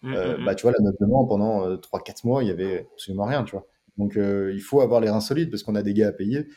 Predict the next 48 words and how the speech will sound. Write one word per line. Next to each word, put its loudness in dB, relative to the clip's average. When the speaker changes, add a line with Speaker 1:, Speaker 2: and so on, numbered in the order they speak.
Speaker 2:
on -8
a -2
les 2
entrepôts 2
à 4
payer, 2
on 2
a, 2
enfin, -6
tu -14
vois, -2
on -2
a -6
tout -14
un 2
tas -4
de -6
Speaker 1:
Ouais, 2
Speaker 2:
choses 0
Speaker 1:
tout 2
Speaker 2:
à 0
Speaker 1:
à -2
Speaker 2:
faire. 4
Speaker 1:
fait. 0
Speaker 2:
Donc, 2
je -20
pense -2
qu'au -4
début, 4
il 4
faut -8
pas 0
être -4
trop -2
gourmand 2
et 0
il 4
faut -2
vraiment 4
se -6
consolider. 2
Donc, 4
une 2
bonne 4
année, 4
tu -8
vois, 2
où, 2